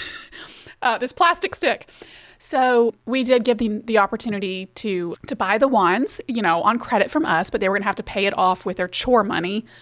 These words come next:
for however long it took. And everyone took us up on that offer. Well, sure enough, once we got home, don't you know, those wands got tossed in a corner. They have <laughs> not pulled them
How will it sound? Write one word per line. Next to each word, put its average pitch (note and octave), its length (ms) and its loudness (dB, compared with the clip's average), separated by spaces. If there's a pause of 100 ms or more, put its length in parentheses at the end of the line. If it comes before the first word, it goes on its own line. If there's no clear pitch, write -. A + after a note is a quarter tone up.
for G#3+ 120 0
however G3 480 2
long G3 240 -2
it G3 120 -10
took. - 360 -2
And F#3 380 -6
everyone C4+ 500 2
took - 160 -8
us B3+ 140 -6
up A3+ 140 -2
on G#3 80 -2
that F#3+ 120 0
offer. - 400 -4
Well, - 320 2 (300)
sure C4 300 2
enough, G#3+ 480 2 (180)
once G#3+ 320 0
we D4+ 80 -2
got C4+ 200 2
home, G#3+ 360 0 (100)
don't F#3+ 240 -4
you D4 80 0
know, B3 440 4
those G3+ 240 0
wands G3+ 340 0
got E3+ 220 -2
tossed F3 340 -2
in C4+ 80 0
a C#4+ 60 -2
corner. B3 580 0
They G3 140 2
have G#3+ 140 -2
<laughs> - 0 -
not A#3+ 420 0
pulled E4 220 0
them D#4+ 120 0